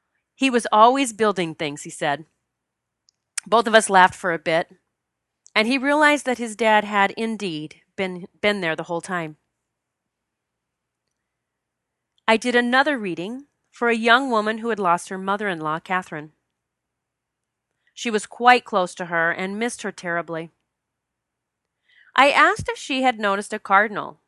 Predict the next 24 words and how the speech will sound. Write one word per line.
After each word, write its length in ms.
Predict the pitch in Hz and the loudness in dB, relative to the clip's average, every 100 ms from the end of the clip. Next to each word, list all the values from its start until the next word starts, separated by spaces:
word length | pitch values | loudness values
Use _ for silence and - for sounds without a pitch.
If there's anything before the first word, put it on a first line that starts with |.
| _ | _
as 380 | 185 190 185 185 | -4 -2 -2 -2
her 120 | 202 | -6
mother-in-law 600 | 202 240 330 285 220 190 202 | 0 2 2 0 2 2 2
kept 220 | 214 - | -4 -6
showing 340 | - 214 226 | -6 -6 -4
me 80 | 196 | -6
one 260 | 170 165 185 | -4 -4 -4
of 80 | |
the 80 | 185 | -8
most 340 | 175 165 - - | -8 -8 -10 -10
beautiful 440 | 214 277 302 262 | -4 -2 -2 -2
red 240 | 208 202 | 0 -2
cardinals 500 | - 156 156 156 160 - | -2 -4 -4 -8 -12 -8
I 80 | 160 | -8
had 220 | 165 156 | -8 -10
ever 300 | - 175 190 | -8 -8 -10
seen. 480 | - - 165 165 160 _ _ _ _ _ _ _ _ _ _ _ _ _ _ _ _ _ _ _ _ | -14 -14 -14 -14 -18 _ _ _ _ _ _ _ _ _ _ _ _ _ _ _ _ _ _ _ _
She 160 | - 254 | -12 -4
replied 480 | 269 - 269 277 294 | -4 4 8 8 6
that 100 | 294 | -4
she 200 | - 262 | -6 0
hadn't 380 | 247 262 269 196 | 2 2 0 -4
noticed 400 | 208 277 285 - | -2 -2 -8 -8
one, 360 | 143 131 190 | -8 -8 -12